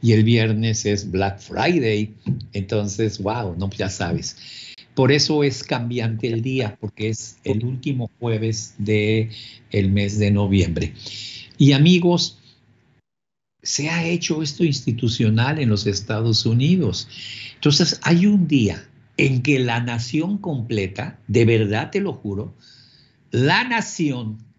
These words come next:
todo el pueblo, todo el país agradece. Y yo creo que ahí está un ejemplo de cómo el universo ha sido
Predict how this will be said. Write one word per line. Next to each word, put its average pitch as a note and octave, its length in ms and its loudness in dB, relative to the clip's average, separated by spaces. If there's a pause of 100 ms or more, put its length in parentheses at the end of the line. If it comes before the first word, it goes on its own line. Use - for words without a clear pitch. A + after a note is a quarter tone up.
(160)
todo G3+ 440 -4
el G3 100 -8
pueblo, B2+ 560 -8
todo F3+ 340 -2
el F#3 120 -4
país C#3 680 -2 (520)
agradece. G2+ 760 -4 (1400)
Y A#2 120 2
yo B2+ 160 4
creo C3+ 200 0
que C3+ 120 -2
ahí A#2+ 420 -2 (480)
está A2+ 580 -2 (200)
un A2+ 160 0
ejemplo G#2 580 -2 (380)
de G#2 160 2
cómo A2+ 340 2
el A2 80 4
universo G#2 720 2 (560)
ha G#2+ 100 2
sido G#2 800 0